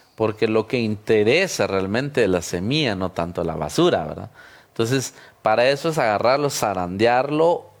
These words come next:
o aventarlo, como, como dice el Señor en otra expresión, el aventador está en sus manos, ¿verdad? O sea, para que pegue el viento,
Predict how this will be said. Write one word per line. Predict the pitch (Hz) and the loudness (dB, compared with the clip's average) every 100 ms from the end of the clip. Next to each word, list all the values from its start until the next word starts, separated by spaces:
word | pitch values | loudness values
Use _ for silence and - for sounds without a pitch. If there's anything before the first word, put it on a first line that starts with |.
| _ - | _ -16
o | - 107 107 101 95 | -6 -2 2 2 4
aventarlo, | 101 95 90 - 113 139 147 143 | 4 2 0 -2 0 0 0 -2
como, | 131 104 101 92 | -2 0 0 -2
como | - 98 98 | -4 -4 0
dice | 120 120 110 | 0 0 0
el | 98 | 0
Señor | 92 95 95 113 117 | -2 -6 -2 0 0
en | 104 | -2
otra | 110 - 98 | -4 -2 -2
expresión, | - - 92 92 113 113 131 127 - - - - - _ | -4 -6 -4 -2 0 0 -2 -8 -16 -20 -20 -20 -20 _
el | 101 98 | 0 2
aventador | 98 107 101 95 98 107 123 | 2 0 -4 -2 0 2 0
está | 113 107 | -2 -4
en | 95 | -4
sus | 104 95 | -8 -4
manos, | 101 139 104 80 | -2 -2 -4 -8
¿verdad? | 80 87 | -8 -8
O | 90 | -2
sea, | 107 95 - - - - - _ _ | -2 -2 -4 -18 -20 -20 -20 _ _
para | 104 98 95 | 0 2 0
que | - 104 95 90 85 85 82 - _ _ _ | -2 -2 0 0 -2 -6 -12 -20 _ _ _
pegue | 147 139 | 0 0
el | 135 127 | 0 0
viento, | 139 139 147 147 170 190 | 0 0 -2 -2 -2 -2